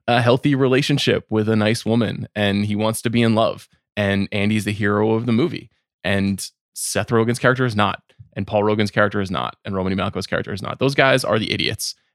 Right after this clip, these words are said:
and they don't know. They're, and they're all damaged. And by the end of the movie, you see that, like, Romany Malco's character needs to have a kid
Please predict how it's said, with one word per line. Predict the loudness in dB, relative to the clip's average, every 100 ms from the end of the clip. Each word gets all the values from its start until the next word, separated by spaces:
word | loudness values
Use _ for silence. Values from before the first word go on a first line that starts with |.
| -8
and | -2 -2 0
they | 2
don't | 2 0
know. | -2
They're, | -2 -2 0
and | 2 2
they're | 2
all | 4 2
damaged. | 4 2 2 0 -2
And | 0
by | 2
the | 4
end | 4
of | 4
the |
movie, | 2 2 0
you | -2
see | -2 -2
that, | -2 -4
like, | -6 -4
Romany | -2 0
Malco's | 0 0 -2 -2
character | -2 -2 -2
needs | -6 -4
to |
have | -6 -6
a |
kid | 0 2 4 2